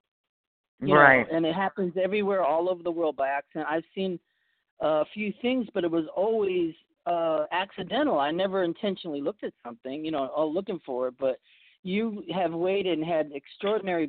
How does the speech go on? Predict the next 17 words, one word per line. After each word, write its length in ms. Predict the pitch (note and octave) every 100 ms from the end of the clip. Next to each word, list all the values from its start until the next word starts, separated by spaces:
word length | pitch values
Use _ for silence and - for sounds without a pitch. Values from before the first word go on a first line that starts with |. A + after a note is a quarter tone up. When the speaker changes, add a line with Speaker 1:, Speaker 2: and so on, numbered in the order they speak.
| -
Speaker 1:
patience 560 | A3 A#3 - E3+ C#3 A#2 -
to 80 | D3+
go 320 | C#3 E3+ E3
out 320 | D3 D3+ D#3 D3+
and 160 | C#3 -
study 280 | - D3+ D3+
this, 200 | C3+ B2+ _
get 140 | C#3+ -
pictures 420 | D#3+ C#3+ - C3 A#2+
and 120 | C3
everything 360 | C3 C3+ C#3 C3+
else, 180 | C#3+ C3+
and 120 | C3+ B2+ _ _ _ _
I 100 | D3 D3+
think 220 | F#3 E3+ E3+
you're 100 | D#3
doing 320 | E3 D3+